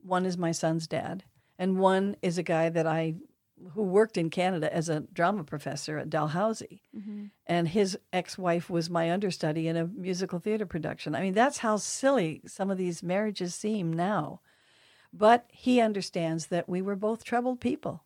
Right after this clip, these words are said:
Speaker 2: Yeah.
Speaker 1: And sometimes you're just looking for somebody. Um,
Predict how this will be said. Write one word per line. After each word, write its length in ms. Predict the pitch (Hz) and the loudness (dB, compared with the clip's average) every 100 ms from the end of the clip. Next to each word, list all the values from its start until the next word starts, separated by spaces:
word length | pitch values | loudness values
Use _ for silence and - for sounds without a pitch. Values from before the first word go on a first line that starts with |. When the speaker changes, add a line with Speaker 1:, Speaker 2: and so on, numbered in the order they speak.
| - | -10
Speaker 2:
Yeah. 300 | 220 214 208 202 | -2 0 0 2
Speaker 1:
And 240 | 208 208 - | 0 0 0
sometimes 480 | 247 254 269 269 | 2 2 2 2
you're 80 | 226 | 0
just 220 | 240 240 | -2 -4
looking 340 | 180 214 277 247 | -2 -2 -2 -4
for 120 | 214 | -4
somebody. 680 | - 220 254 220 175 160 190 _ _ _ _ _ | 0 2 4 4 2 0 -6 _ _ _ _ _
Um, 380 | 196 190 190 | 0 0 0